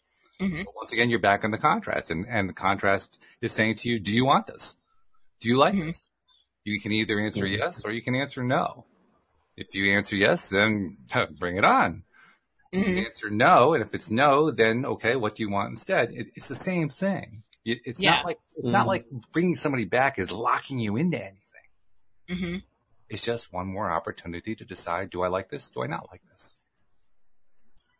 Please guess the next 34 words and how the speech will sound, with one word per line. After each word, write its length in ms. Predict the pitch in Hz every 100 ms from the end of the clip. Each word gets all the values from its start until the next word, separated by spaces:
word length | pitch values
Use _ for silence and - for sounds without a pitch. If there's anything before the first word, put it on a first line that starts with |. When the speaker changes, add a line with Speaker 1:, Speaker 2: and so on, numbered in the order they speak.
| -
Speaker 3:
And 120 | 156 165
contrast 420 | 190 185 151 139
is 80 | -
still 160 | 135
a 20 | 123
manifestation. 840 | 123 120 117 - 156 - 120 - _ _ _ _ _ _ _ _ _ _ _ _ _ _ _ _ _ _
The 240 | 120 113 120
manner, 460 | 120 117 117 110 107
the 60 |
means, 480 | 107 107 101 95 -
the 80 | 98
nature, 440 | 98 98 - 90
the 140 | 92 87
taste 640 | - 95 - - - - -
and 160 | 95 95
flavor 300 | 110 147 87
of 220 | - -
that 180 | 92 82
contrast 460 | - 85 82 82 -
is 120 | -
still 180 | - 98
a 40 |
matter 260 | 98 98 90
of 80 | 92
where 100 | 90
we're 180 | 90 123
at. 180 | -
We 80 | 101
can 140 | 104 110
only 280 | 113 107 -
experience, 500 | - - 117 - -
even 200 | 113 98
in 120 | 92
contrast, 500 | - 151 - 87 -